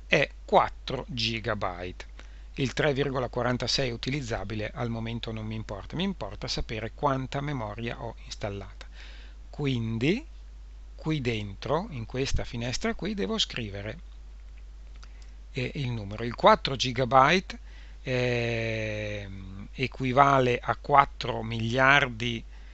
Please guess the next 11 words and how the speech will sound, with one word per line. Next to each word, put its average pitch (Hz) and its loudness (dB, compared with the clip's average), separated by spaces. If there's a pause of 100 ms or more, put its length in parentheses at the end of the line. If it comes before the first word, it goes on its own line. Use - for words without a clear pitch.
(140)
e - 0
novantasei 123 4
milioni 120 0
di 123 0
byte, 104 -4 (340)
per 202 -2
cui 127 -2
vado 113 -2
a 165 -2
scrivere 101 -6 (220)
quattromilanovantasei. 107 -4